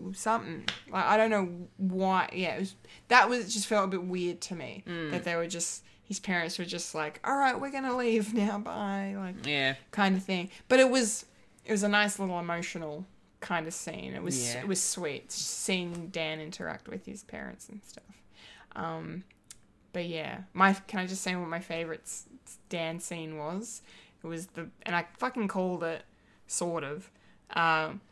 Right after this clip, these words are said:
Speaker 1: when the, ist-, they were, him and the Doctor and Mary were both on two different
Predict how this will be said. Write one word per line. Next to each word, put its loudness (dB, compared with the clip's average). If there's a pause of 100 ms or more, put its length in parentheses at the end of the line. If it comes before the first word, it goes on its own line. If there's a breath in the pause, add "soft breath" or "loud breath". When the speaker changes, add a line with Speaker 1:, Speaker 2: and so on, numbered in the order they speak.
(280)
Speaker 1:
when 2
the, -2
ist-, -2 (440)
they 2
were, 4 (280)
him 2 (120)
and 0 (420 soft breath)
the -8
Doctor -4
and -4
Mary -2
were -6
both -2
on -6 (340 soft breath)
two -2
different -6